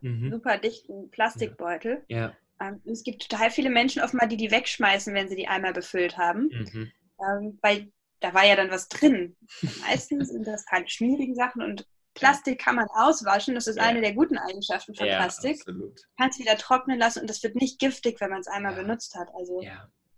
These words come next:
Speaker 2: man
Speaker 1: absolut.
Speaker 2: kann Dinge auch wiederverwenden. Also wenn's
Speaker 1: Ja.
Speaker 2: da ist, und das ist auch ein wichtiger Tipp noch,
Speaker 1: Ja.
Speaker 2: ähm, viele Menschen haben ja Kunststoff-Tupperdosen.
Speaker 1: Ja.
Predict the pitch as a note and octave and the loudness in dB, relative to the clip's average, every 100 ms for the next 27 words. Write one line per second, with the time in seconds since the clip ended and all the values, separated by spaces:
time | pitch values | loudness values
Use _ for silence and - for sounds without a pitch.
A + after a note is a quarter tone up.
0 | _ - A2+ G#3+ G3+ - C4 B3 A#3+ G#3+ | _ -16 -6 -6 -4 0 0 0 0 0
1 | G#3+ B3+ C#4+ C#4+ G3+ F#3 F#3+ G3 F#3+ G3 | 0 4 4 4 -2 -2 -4 -4 -2 -2
2 | G3 - G3 G#3 A#3 B3+ G#3 G#3 - G#3+ | -4 -2 4 4 4 -2 -8 -10 -6 -4
3 | A#3 B3 A#3+ - A#3 A3+ - - A#3+ G3+ | -2 -2 -4 -4 -4 -4 -4 -6 -2 -2
4 | - _ - - G#3+ G3+ F#3+ - G#3+ G#3+ | -4 _ -20 -20 -18 -18 -18 -4 0 0
5 | G#3+ G#3+ - - - - - B3 A#3 A#3 | 0 -6 -12 -20 -20 -8 -2 2 4 2
6 | A3 A3 A3+ A3 F#3+ E3+ - A3 G#3 F#3+ | -2 0 0 2 2 0 -2 -4 -2 -6
7 | - A3 G#3 F#3+ F3 E3 D#3+ E3 _ A#2+ | -4 -6 -4 -4 -2 -2 -4 -10 _ -8
8 | A#2+ A2+ A2 | -4 -4 -6